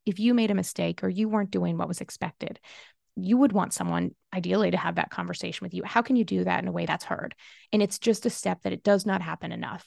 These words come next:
And so that's why I say I wanna use my career quilt, having been in the legal landscape, also having worked in H R and having worked in a lot of really different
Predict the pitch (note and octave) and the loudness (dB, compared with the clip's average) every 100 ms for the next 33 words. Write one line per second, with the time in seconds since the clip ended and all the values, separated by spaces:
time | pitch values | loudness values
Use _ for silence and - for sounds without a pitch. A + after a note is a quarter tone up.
0 | _ G3+ G3 F3+ F#3+ - F3+ F3 E3+ E3+ | _ -2 0 2 2 0 -2 0 0 -2
1 | - - _ _ _ - G3+ F#3 G3 F#3 | -6 -20 _ _ _ -2 0 0 2 2
2 | F#3 F#3 F#3+ F3+ F#3 F3 F3 - - G3 | 2 2 0 0 0 0 -2 -6 -6 0
3 | F#3+ F3+ - G#3 B3+ - _ _ - - | 2 2 4 6 4 -2 _ _ -16 -8
4 | F#3 A#3+ B3 A#3+ A3+ F#3 E3 _ G3+ G3 | -2 2 4 4 4 0 -4 _ 0 2
5 | F#3+ F3+ G3+ F#3 F3+ F3 F3 - - - | 2 0 2 2 2 2 0 -4 -8 0
6 | B3+ B3+ C4+ F#3+ F#3 F3+ E3+ F3+ - F3 | 2 4 2 2 2 2 0 0 -2 -4
7 | F3 - E3+ F3 F#3+ G#3+ A3 A3+ A#3 B3+ | -2 -2 0 0 0 2 2 0 0 -2
8 | F#3+ G3 G#3+ F3 F#3+ F#3 - - G3 - | 0 0 -2 -2 -2 0 0 0 -2 -2